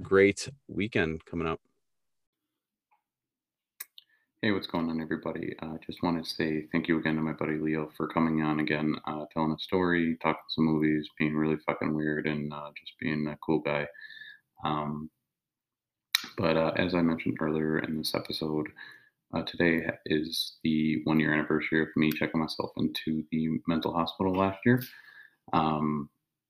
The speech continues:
Speaker 2: I, I mentioned that it's been weighing on my mind heavy, uh, today. I didn't really dive into that too much, uh, just because of how the conversation was going, but I just wanna let everybody know that, um, it is something that, uh,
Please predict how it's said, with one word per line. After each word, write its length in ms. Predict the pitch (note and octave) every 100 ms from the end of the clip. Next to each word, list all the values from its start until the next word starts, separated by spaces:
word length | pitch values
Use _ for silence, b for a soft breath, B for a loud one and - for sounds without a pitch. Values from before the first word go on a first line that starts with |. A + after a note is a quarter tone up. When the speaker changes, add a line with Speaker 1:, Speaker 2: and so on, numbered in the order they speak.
| - - _ -
Speaker 2:
I, 220 | D2+ - -
I 100 | D#2+
mentioned 320 | D#2+ - F2
that 140 | D#2
it's 140 | D#2 -
been 380 | E2 D#2 D#2
weighing 280 | D#2+ E2 D#2+
on 60 | D#2+
my 100 | D#2+
mind 320 | D#2+ D#2+ D#2
heavy, 420 | D#2+ D#2+ D#2+ E2 - _ _
uh, 60 | D#2+
today. 420 | - F2 E2 E2
I 40 | D#2
didn't 220 | - -
really 400 | D#2+ D#2 D2 - _ -
dive 180 | D#2 D#2+
into 220 | D#2 -
that 140 | D2+ D2
too 120 | -
much, 460 | D#2+ D#2 D#2+ - - _ -
uh, 100 | D2+
just 220 | D2 -
because 300 | D#2 D2+ D2+
of 80 | D2+
how 120 | D2
the 80 | D2+
conversation 580 | - D2+ - D2+ - D#2
was 80 | -
going, 300 | D#2 D#2+ D#2
but 200 | D2+ - B B B B B -
I 180 | D#2+ D#2
just 200 | D#2+ -
wanna 160 | E2+ E2+
let 80 | D#2+
everybody 380 | D#2 D2+ D#2
know 240 | E2 E2 D#2+
that, 220 | D#2 D#2+ -
um, 400 | D2+ D2+ D#2+ - -
it 80 | E2
is 140 | -
something 260 | - D2 D#2
that, 220 | D2+ - _ _
uh, 180 | - -